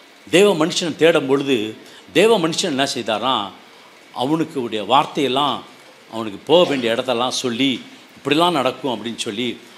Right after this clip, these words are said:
அவனை ஆசீர்வதித்து அவனை ராஜாவாக அபிஷேகம் பண்ணார் சாமுவேல். இந்த, இந்த ஆசீர்வாதம் உங்க குடும்பத்துக்கும் உங்க பிள்ளைகளுக்கும் நிச்சயமாய் வருகிற நாட்களிலே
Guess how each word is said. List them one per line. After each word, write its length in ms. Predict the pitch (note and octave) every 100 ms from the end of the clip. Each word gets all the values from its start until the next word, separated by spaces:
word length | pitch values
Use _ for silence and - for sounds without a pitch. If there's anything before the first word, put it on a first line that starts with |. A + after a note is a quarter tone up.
| -
அவனை 240 | G#2 A2+
ஆசீர்வதித்து 800 | G#2 D3+ - D#3+ B2 - B2+ A#2 - - -
அவனை 240 | A2+ A2+
ராஜாவாக 680 | G#2 C#3 D3 F#3 D#3 D3+ C3+
அபிஷேகம் 680 | D#3 A#2+ A2 - C3+ A#2+ G2
பண்ணார் 320 | G#2 G#2 G#2 - - -
சாமுவேல். 800 | - - A2+ A2 G#2+ F2+ E2+ C#2+ - - - - - - - - - -
இந்த, 320 | A2 A2 G#2+ F#2 F#2+ G2+ - - - - - - - - - - - - - - - - - - - - -
இந்த 240 | C3 B2+
ஆசீர்வாதம் 520 | A2 C3 - C3+ A#2
உங்க 140 | A2 F#2 -
குடும்பத்துக்கும் 640 | A#2+ A2 - G2 F#2 E2+ G2
உங்க 100 | G2 -
பிள்ளைகளுக்கும் 560 | G#2 G2+ F#2+ - F#2+ D2+ -
நிச்சயமாய் 720 | B2+ - - B2+ A2 G#2 F2+ - - -
வருகிற 320 | F#2+ G#2 G#2 F#2
நாட்களிலே 540 | G2 - A2+ G2 F2+